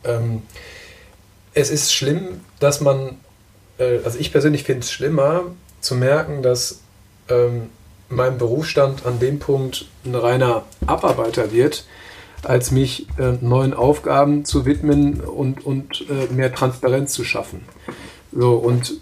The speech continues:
natürlich ist das alles machbar. Es ist sowieso immer alles undenkbar, bis es der Erste macht, ja. Diese Aufbruchsstimmung,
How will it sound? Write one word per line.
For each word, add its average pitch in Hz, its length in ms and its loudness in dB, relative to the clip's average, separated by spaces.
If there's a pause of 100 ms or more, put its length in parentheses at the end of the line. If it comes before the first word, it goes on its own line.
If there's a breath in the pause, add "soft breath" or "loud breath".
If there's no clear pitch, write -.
(140)
natürlich 170 420 4
ist 143 120 0
das 131 100 -2
alles 131 280 0
machbar. 131 520 0
Es - 80 -4
ist 139 140 -4
sowieso 135 520 2
immer 131 300 0
alles 127 360 0
undenkbar, 147 680 2
bis 135 140 0
es 127 120 -4
der 131 120 -2
Erste 131 300 -2
macht, 123 520 -4
ja. 117 180 -4 (460 loud breath)
Diese 123 220 0
Aufbruchsstimmung, 139 920 0